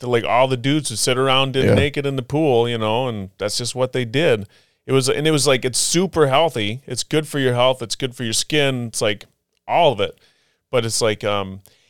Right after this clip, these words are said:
Speaker 1: and it, and, uh, like, it's like a Native, Native American sweat lodge. You know, it's like, it was, it's always nude. It's not al-, it's depending on, like, nowadays,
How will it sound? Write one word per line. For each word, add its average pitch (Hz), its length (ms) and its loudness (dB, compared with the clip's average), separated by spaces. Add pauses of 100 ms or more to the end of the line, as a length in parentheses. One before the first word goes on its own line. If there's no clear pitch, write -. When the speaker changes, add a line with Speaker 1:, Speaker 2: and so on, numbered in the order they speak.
(360)
Speaker 1:
and 190 160 2
it, - 200 -6
and, 165 140 -6
uh, - 20 0 (360)
like, 123 320 0 (580)
it's - 100 -8
like 165 160 2
a 139 60 4
Native, 143 440 4
Native 156 220 2
American 143 340 2
sweat - 240 0
lodge. 147 480 0 (1040)
You 131 120 -4
know, 123 160 2
it's 123 100 -6
like, 113 220 -2 (400)
it 131 60 -6
was, 131 180 -2
it's 131 180 -4
always 131 300 2
nude. 110 440 -2
It's 127 120 -8
not 156 160 2
al-, 135 160 4
it's 143 160 -6
depending 175 360 -2
on, 120 140 2
like, 110 220 0
nowadays, 113 680 0